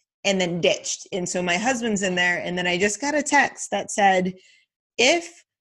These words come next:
Alexa doesn't <laughs> stop playing Shake It Off, she is going to be removed from this house."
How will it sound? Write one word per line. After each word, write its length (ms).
Alexa 680
doesn't 400
<laughs> 100
stop 360
playing 400
Shake 280
It 80
Off, 540
she 320
is 120
going 320
to 260
be 160
removed 580
from 260
this 220
house." 400